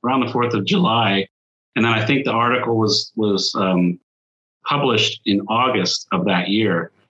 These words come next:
And that was a boon. That was a big shot in the arm for the league. And so that was a, that was, that kind of jump-started the growth, which then just kinda continued on from there on the straight line. I think it would have been fine without that article,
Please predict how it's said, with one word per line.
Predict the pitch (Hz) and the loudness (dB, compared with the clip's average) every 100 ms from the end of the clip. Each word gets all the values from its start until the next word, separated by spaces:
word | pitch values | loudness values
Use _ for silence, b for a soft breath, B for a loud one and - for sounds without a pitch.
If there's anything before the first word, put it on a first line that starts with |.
| - | -4
And | 113 | -2
that | 143 151 | 0 0
was | 127 | 0
a | 107 | 0
boon. | 95 123 120 101 | 0 0 0 2
That | 120 | 0
was | 135 120 | 0 0
a | 107 92 _ - | 0 -2 _ -2
big | 147 143 | 0 2
shot | - 131 123 | 0 0 0
in | 107 | 0
the | 101 101 | 0 0
arm | 110 101 90 92 | 0 2 0 0
for | - 101 | 0 0
the | 98 | 0
league. | 107 131 107 | 0 2 2
And | 104 - | 0 0
so | 113 | 0
that | 120 143 | 0 2
was | 143 | 2
a, | 117 107 - _ - | 0 -2 -6 _ -4
that | 139 | -2
was, | 135 127 117 | 0 -2 -2
that | 127 127 | -4 -2
kind | 151 135 | 0 0
of | 101 | 0
jump-started | - 139 143 - 123 120 110 90 | 0 0 0 0 0 0 0 0
the | |
growth, | 87 117 107 87 87 - - - - - - - _ | -2 0 0 -2 -8 -18 -20 -20 -20 -20 -20 -20 _
which | - 175 110 - - - _ - - - | -2 0 2 2 0 -2 _ -20 -20 -6
then | 104 113 | -2 0
just | 104 110 | 2 0
kinda | - 113 104 | 0 -2 0
continued | 104 98 139 120 110 | 0 0 0 2 2
on | 104 107 107 | 0 0 0
from | 104 92 90 | -2 0 2
there | 95 90 85 87 _ - - - - _ - - | 2 2 0 -4 _ -20 -20 -20 -20 _ -10 -4
on | 98 | 0
the | 90 | 0
straight | - 95 92 | 0 -2 0
line. | 101 90 | 0 2
I | 113 | 0
think | 165 208 | 0 2
it | |
would | 165 | 2
have | 151 | 2
been | 131 113 | 0 -2
fine | - 120 120 | -2 0 0
without | 123 - - 98 123 | -2 -4 -2 -2 0
that | 165 165 | -2 0
article, | 170 180 180 214 226 240 | 0 0 0 0 0 -2